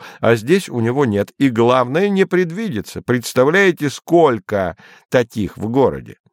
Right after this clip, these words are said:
Изя прервал себя и принялся жадно поедать макароны,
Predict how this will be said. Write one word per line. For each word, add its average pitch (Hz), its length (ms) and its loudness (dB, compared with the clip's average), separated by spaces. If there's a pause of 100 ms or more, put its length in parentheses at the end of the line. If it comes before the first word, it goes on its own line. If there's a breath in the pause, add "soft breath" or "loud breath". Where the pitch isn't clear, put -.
(1300)
Изя 135 360 2
прервал 120 460 2
себя 143 420 0 (300 loud breath)
и 110 100 -4
принялся 101 560 -2
жадно 127 420 -2
поедать 107 500 -2
макароны, 104 840 0